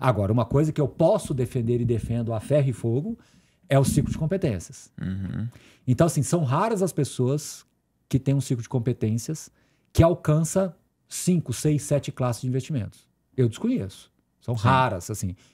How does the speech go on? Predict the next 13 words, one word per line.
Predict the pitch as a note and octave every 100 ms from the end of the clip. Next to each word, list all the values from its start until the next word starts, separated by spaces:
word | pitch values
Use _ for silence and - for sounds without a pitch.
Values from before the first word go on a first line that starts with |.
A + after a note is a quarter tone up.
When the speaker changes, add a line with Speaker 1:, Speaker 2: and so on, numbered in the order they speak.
| -
Speaker 1:
Eu |
conheço | A#2+ C3 D3
algumas, | C#3+ A2 C3+ F#3+
mas | C#3+ C3+
como | C#3+
eu |
disse, | D#3+ A#2
são | B2
raras. | G#2 B2 B2+ G#2+ E2+ - - _ - - _ _ -
Não | A#2
é | B2
comum. | D#3 A3+ F#3+ C3+ F#2 - _ _ _ _ -
E | A3